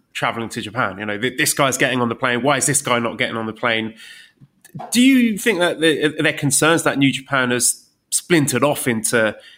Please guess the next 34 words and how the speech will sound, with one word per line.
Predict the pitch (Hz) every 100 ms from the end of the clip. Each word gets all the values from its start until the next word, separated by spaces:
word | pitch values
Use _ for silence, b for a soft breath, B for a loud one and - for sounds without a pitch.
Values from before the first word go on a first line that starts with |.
| B B B _
people | - 156 147
that | 127 123
are |
in | 185 165
Japan, | 151 147 160 156 151 151 147
people | 160 139 123
that | 120 -
are | 113
willing | 131 120 113
to | 123
go | 160 180
to | 165
Japan, | 156 151 147 143 135
and | - 127 120 98 -
people | - 147 131
who | 123
aren't | 180 202
in | 139
Japan, | 117 113 110 107 104 -
and | 117 113
there | 120 120
are |
no | 131 123
signs | 127 120 -
of |
them | 123 117 107 _
returning | 131 120 131 110
for | 120
the | 104
biggest | 123 117 -
show | 123
of |
the | 120
year? | 156 90